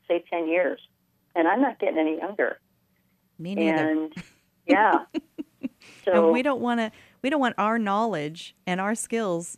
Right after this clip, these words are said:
Speaker 2: to perish with us. We wanna pass those along, right?
Speaker 1: That's the point. The point is, you know, if you have a choice, if you're in a position of influence,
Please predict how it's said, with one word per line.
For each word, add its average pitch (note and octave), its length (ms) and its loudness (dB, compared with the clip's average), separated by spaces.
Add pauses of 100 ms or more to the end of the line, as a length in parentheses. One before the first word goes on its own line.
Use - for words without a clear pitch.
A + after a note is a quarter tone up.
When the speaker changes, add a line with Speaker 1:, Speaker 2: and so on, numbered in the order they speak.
(100)
Speaker 2:
to F#3 300 -4
perish F#3 460 -6
with G3+ 140 -4
us. - 480 -6 (140)
We F#3+ 180 -4
wanna F#3+ 160 -4
pass - 360 -8
those F3+ 160 -8
along, F3 420 -2
right? D3+ 320 -4 (1080)
Speaker 1:
That's C4+ 220 -6
the B3+ 60 -10
point. - 560 0
The - 60 -16 (120)
point C4+ 200 4
is, A3+ 120 2 (140)
you F#3+ 60 -8
know, F3 300 -2 (500)
if - 180 -4
you D4 100 4
have C#4+ 100 0
a C4 60 -2
choice, F#3 460 4
if E3+ 160 -10
you're G3+ 260 4
in G3 60 0
a G3 40 -8
position G#3+ 420 -2
of F#3+ 80 -2
influence, E3+ 560 0